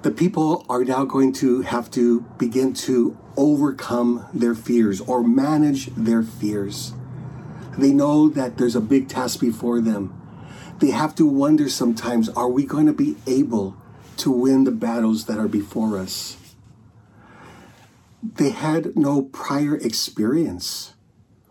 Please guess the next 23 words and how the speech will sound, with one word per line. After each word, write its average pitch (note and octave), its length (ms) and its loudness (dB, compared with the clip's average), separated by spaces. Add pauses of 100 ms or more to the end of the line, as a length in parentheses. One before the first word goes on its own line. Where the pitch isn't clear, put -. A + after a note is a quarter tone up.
(140)
with C3+ 200 2
the B2 120 0
land D3+ 800 0
that A#2 300 -4
they B2+ 180 2
were A#2+ 300 -2 (100)
going A#2+ 260 -2
to A2+ 120 -6
go A2 240 0
to. F2+ 380 -8 (840)
And A2+ 160 0
so A2 540 -2 (680)
it B2+ 160 0
was A#2+ 420 0 (220)
completely C3 840 0 (400)
unknown A2+ 480 4
to A2 140 -4
them. F2+ 260 -12 (2000)
As D3+ 400 0
they D3 160 2
prepare C3 440 -2
to B2+ 160 -8
go, A2 480 -2